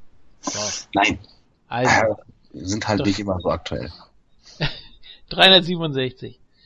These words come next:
Speaker 1: Navid. Das geht an Isco. Die Iscoholics, also die, die gan-, die trotz Torkel noch schreiben können, also niemand,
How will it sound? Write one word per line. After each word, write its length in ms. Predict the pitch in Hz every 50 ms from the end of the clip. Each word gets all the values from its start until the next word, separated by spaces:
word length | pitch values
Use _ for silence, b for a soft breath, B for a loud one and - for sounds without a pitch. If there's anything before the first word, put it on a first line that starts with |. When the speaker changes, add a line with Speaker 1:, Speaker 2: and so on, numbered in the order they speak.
| b b b b b -
Speaker 1:
Navid. 540 | - 190 202 202 190 143 - - - - - _ _ - - _ - _ _ _ _ _ _ _ _ -
Das 200 | - 127 - -
geht 180 | 143 135 -
an 100 | 127 135
Isco. 320 | 151 139 127 - - 117 117
Die 160 | 135 196 233
Iscoholics, 880 | 226 - - 220 202 180 190 175 147 127 107 101 - - - - - _ _
also 360 | - 139 143 147 143 147 143
die, 280 | 135 139 151 170 175 170
die 180 | 160 156 147
gan-, 420 | 143 147 143 143 147 151 151 160 - -
die 380 | 143 139 143 143 143 135 135 _ - -
trotz 380 | - - 180 202 202 - - -
Torkel 440 | - - 160 180 202 202 - 175 160
noch 140 | 156 151 143
schreiben 480 | - - 143 147 165 165 160 156 143
können, 340 | - 139 127 123 117 113 113
also 260 | 117 123 123 127 135
niemand, 500 | 135 143 156 156 151 143 127 113 110 -